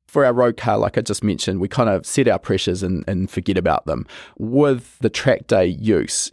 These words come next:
it's typical to be looking at tyre pressures before and after every session. And the bit that's easy to overlook if you're coming from just driving on the road is the amount of pressure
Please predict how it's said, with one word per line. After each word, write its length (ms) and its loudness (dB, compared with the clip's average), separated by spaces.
it's 160 -2
typical 540 -2
to 180 -4
be 220 0
looking 340 0
at 100 -6
tyre 280 -2
pressures 340 -4
before 720 0
and 280 -2
after 460 -2
every 220 -4
session. 540 0
And 100 2
the 60 0
bit 200 0
that's 140 0
easy 220 2
to 80 4
overlook 480 0
if 100 -10
you're 60 -8
coming 300 -4
from 400 -2
just 160 -6
driving 320 0
on 80 0
the 80 -4
road 280 2
is 140 -4
the 160 -2
amount 520 0
of 180 -6
pressure 420 -2